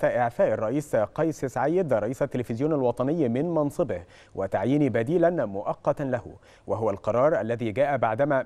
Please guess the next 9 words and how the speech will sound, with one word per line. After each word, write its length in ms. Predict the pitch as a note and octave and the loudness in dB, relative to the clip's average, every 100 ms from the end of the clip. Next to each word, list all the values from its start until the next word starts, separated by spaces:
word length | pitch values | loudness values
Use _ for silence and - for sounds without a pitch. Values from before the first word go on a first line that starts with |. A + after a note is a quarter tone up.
| - | -4
منعت 540 | B2+ C3+ B2 G#2+ - | -4 0 0 -2 -4
إدارة 420 | G#2+ F#2 G2+ C#3+ B2+ | -4 -2 0 0 0
التلفزيون 720 | C3+ B2 B2 A2 C3+ F#3 D3 | -4 -6 -6 -4 -2 0 -2
مسؤولة 440 | G2+ G2+ - D3 C3 | -2 -8 -4 -2 0
في 360 | C#3+ E3 C3 | 0 -2 -4
نقابة 400 | A2 G#2 D3+ C3+ B2 | -6 -2 0 0 -4
الصحفيين 640 | - - B2 - A2 D#3+ | -6 -4 -4 -4 -4 -2
وناشطا 640 | C#3+ A#2 D#3 D#3+ D3 B2+ | 0 0 0 -2 -2 -4
حقوقيا 680 | G2 A#2+ A#2 G#2+ E3+ D#3+ F3+ | -4 -6 -4 -2 2 2 2